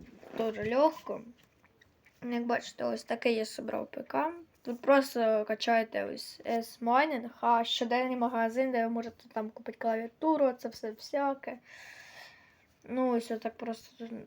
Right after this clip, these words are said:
ну і все, починаєте робити. Ну, ось як бачите, в мене ось сімнадцять біткоїнів,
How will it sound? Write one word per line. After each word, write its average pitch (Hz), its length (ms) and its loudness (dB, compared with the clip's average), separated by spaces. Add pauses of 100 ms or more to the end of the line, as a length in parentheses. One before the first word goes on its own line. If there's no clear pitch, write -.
(160)
ну 254 240 -2
і 233 40 0
все, - 280 -8
починаєте 262 880 -6
робити. 285 600 -4 (2500)
Ну, 240 120 -6
ось 240 140 -6
як 226 140 -2
бачите, 254 580 0
в 226 40 4
мене 226 260 2
ось 220 160 0
сімнадцять 233 640 -2
біткоїнів, 269 760 2